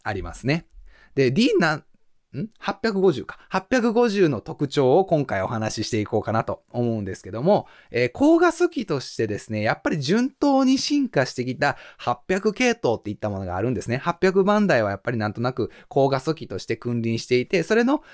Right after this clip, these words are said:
えー、今回八百五十というものになります。なので、二千十七年、うん、二、三年前ぐらいに登場した八百系統です。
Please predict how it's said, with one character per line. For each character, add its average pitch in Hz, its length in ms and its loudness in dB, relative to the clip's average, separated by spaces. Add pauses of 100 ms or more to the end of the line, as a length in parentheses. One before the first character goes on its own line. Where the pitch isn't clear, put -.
(160)
え 123 140 2
ー、 120 40 0
今 123 200 -2
回 95 120 -4
八 - 220 -4
百 110 180 -2
五 104 180 0
十 131 200 2
と 107 100 -6
い 95 80 -2
う 87 60 -6
も 87 100 -8
の 85 80 -10
に 85 60 -12
な 90 60 -14
り 85 80 -14
ま 87 80 -14
す。 - 80 -12
な 135 60 -4
の 135 40 0
で、 120 80 0
二 135 100 0
千 156 260 0
十 139 500 0
七 131 200 2
年、 120 240 -2
う - 40 -10
ん、 107 200 -2
二、 104 80 -4
三 107 180 -2
年 107 120 0
前 113 140 2
ぐ 123 80 4
ら 127 80 4
い 127 40 0
に 120 100 -2
登 147 180 4
場 151 160 4
し - 120 -6
た 285 280 0 (160)
八 - 160 -6
百 120 140 0
系 113 200 0
統 90 120 -8
で - 100 -14
す。 - 140 -14